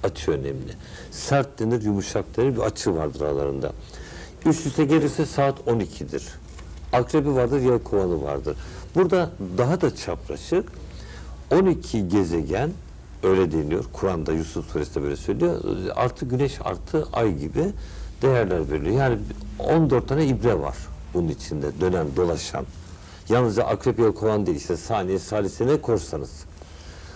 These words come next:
Bu açılardan yararlanırız biz. Yoksa tutup da Uranüs'ün buraya gelmesi mümkün değildir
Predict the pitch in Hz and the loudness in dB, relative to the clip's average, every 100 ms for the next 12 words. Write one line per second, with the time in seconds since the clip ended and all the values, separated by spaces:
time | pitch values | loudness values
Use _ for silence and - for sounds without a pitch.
0 | - 175 180 - 139 - 135 110 101 90 | -4 2 2 2 0 2 2 4 4 4
1 | 80 71 73 67 67 - - - - 151 | 2 0 -2 -4 -8 -12 -14 -16 0 2
2 | 165 - 90 - - - 135 180 117 85 | 2 -2 -6 -6 -14 -10 -2 0 0 -2
3 | 107 139 156 - - 85 90 147 117 87 | 4 6 4 2 -4 -4 2 4 4 4
4 | 143 156 139 - 160 127 151 131 104 87 | 4 4 2 0 0 0 0 2 2 0
5 | 64 - - | -2 -8 -14